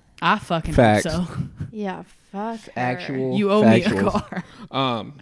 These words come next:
Speaker 2: but yeah, like, fuck people who do that, like, in general. And also,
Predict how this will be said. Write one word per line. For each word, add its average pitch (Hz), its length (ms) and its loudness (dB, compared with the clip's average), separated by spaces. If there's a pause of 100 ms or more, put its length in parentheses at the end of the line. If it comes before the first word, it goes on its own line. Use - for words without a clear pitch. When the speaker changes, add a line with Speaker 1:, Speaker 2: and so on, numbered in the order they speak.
(840)
Speaker 2:
but 156 140 -10
yeah, 180 340 -6
like, 110 260 -6
fuck 170 280 -6
people 180 260 -4
who 131 80 -2
do 107 180 -4
that, 90 260 -4 (560)
like, 87 280 -8
in 107 140 -8
general. 98 400 -8 (380)
And 110 80 -8
also, 151 400 -4